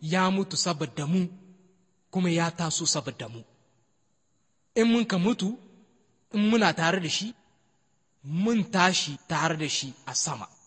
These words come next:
Ya gyara mana wurin zama. Mutane ya kamata a hukunta su in ba su bi Allah ba. Mutane kun ba su bin Allah, ya kamata kuma a hukunta mu. Yesu ya ɗauki wurinmu.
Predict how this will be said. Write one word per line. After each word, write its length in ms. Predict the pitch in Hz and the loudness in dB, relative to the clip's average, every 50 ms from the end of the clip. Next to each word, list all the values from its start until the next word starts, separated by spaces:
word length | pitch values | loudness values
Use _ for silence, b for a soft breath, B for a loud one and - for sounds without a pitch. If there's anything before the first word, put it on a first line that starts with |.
| _ - _ _ _ _ _ _ _ _ _ | _ -20 _ _ _ _ _ _ _ _ _
Ya 440 | - 156 160 175 180 185 190 190 190 - | -10 -4 0 2 4 6 4 4 2 -2
gyara 380 | - 196 190 190 190 175 160 151 | 0 4 4 4 6 6 4 4
mana 200 | 156 156 151 147 | 2 0 0 -2
wurin 300 | 139 151 165 160 156 147 | -2 -2 -2 -2 -2 -2
zama. 320 | 139 - 160 147 147 143 143 - - _ _ _ _ _ _ _ _ _ _ _ - | -2 -4 -4 -4 -4 -6 -8 -10 -16 _ _ _ _ _ _ _ _ _ _ _ -2
Mutane 440 | 156 208 254 - 247 220 202 208 208 | 0 0 2 4 4 4 4 4 4
ya 140 | 220 233 254 | 4 4 2
kamata 380 | 240 240 226 220 226 220 - - - | 2 0 0 2 0 0 -2 -4 -4
a 60 | 190 | -4
hukunta 540 | 185 180 285 - - 220 185 - 196 190 190 | 0 0 0 2 2 2 2 4 2 2 2
su 200 | 190 - 196 185 - - | 2 0 -2 -4 -6 -2
in 120 | - 240 233 | 0 0 2
ba 80 | 175 175 | 2 2
su 140 | - - 165 | 2 2 2
bi 100 | 175 - - | 0 0 2
Allah 340 | 190 202 190 165 139 117 - | 2 2 2 0 -2 -4 -8
ba. 100 | 143 - - _ _ _ _ _ _ _ _ _ _ - _ - _ - _ - _ - | -12 -14 -14 _ _ _ _ _ _ _ _ _ _ -20 _ -20 _ -20 _ -20 _ -6
Mutane 460 | 160 165 202 196 202 185 165 170 170 170 | -2 -2 0 2 2 2 2 2 2 0
kun 180 | 165 180 175 165 | 0 -2 -2 0
ba 120 | 170 262 277 | 0 2 2
su 120 | - 196 | 0 0
bin 140 | 147 156 143 - | 0 -2 -4 -4
Allah, 340 | 139 143 139 131 120 - - _ _ _ _ _ _ _ _ | -6 -6 -6 -8 -10 -12 -14 _ _ _ _ _ _ _ _
ya 160 | 139 156 175 180 | -2 0 0 0
kamata 380 | - 175 160 160 160 - 160 | 0 -2 0 0 0 -2 -4
kuma 200 | - - 160 175 - | -6 -6 -8 -6 -6
a 60 | - | -8
hukunta 400 | 143 156 - 196 175 139 - 131 113 117 | -10 -6 -4 -4 -4 -4 -6 -10 -10 -10
mu. 120 | 113 110 - _ _ _ _ _ _ _ _ _ _ _ _ _ _ _ _ _ _ _ _ _ _ _ _ | -12 -16 -18 _ _ _ _ _ _ _ _ _ _ _ _ _ _ _ _ _ _ _ _ _ _ _ _
Yesu 520 | 131 143 165 170 175 170 - - 151 135 - | -2 0 2 4 4 2 2 0 -4 -8 -6
ya 200 | 156 160 170 180 | -4 -2 -2 -2
ɗauki 260 | 180 180 160 - - | -2 -2 -6 -6 -6
wurinmu. 400 | 143 131 135 131 131 127 120 107 | -8 -8 -6 -8 -8 -10 -10 -14